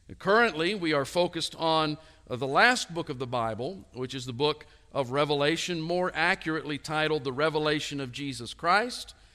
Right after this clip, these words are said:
because that is ultimately what the book is about. It is about revealing the Son of God who first came to earth two thousand years ago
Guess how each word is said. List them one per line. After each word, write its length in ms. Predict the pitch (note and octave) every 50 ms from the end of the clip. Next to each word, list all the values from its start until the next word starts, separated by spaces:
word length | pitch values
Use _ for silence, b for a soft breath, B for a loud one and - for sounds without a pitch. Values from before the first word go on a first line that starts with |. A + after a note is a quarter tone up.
| b b b b b _
because 320 | - G#2 - B2+ A#2+ G2 G2
that 360 | C#3+ D3 E3 F3 E3+ - D3
is 340 | D#3+ E3 E3 E3 D#3 - - -
ultimately 640 | E3 F#3+ G#3+ G3+ G3 - F3 D#3 D#3 - C#3+ D3 D3+
what 300 | C#3 D3 D3+ D3 - B2+
the 60 | C#3
book 360 | B2+ B2 C#3+ C#3+ C#3+ - - -
is 400 | - C#3 C#3 C3 B2+ B2 A#2 - b b b b b
about. 560 | - A#2+ A2+ A2 C#3+ D3+ D3 C3+ A2 - -
It 80 | B2+ B2+
is 140 | C3 B2+ -
about 480 | C3+ B2+ D3+ D3+ D3 C#3 C#3 - B B B B B B
revealing 760 | B2+ A#2+ C#3 C3 A#2+ B2 F3 G#3+ A3+ A3+ A3 A3 G#3+ G#3 F#3+
the 80 | D3 D3
Son 360 | - - - - G#3 G3 G3
of 160 | F#3+ F3 D#3+
God 400 | C#3+ D#3+ D#3 D#3 D#3 E3 E3+ E3+
who 180 | D3 C3+ C3+ B2+
first 480 | - - - B3+ C#4 C#4+ - - -
came 520 | - F3 D#3+ D3 C#3+ C#3 D3 F3 G#3 G#3 F3+ -
to 200 | - - C3+ A#2+ -
earth 380 | C#3 D3 D#3+ F#3+ G3 - - B B B B B B
two 180 | - - A3+ G#3+
thousand 540 | - - F#3+ F3+ E3+ E3+ D#3+ C3+ D#3 D3+ C#3
years 300 | C#3 D3+ D#3 D3+ - D3
ago 500 | C3+ A#2 C#3+ C#3+ C#3+ D#3 G3+ A3+ A#3+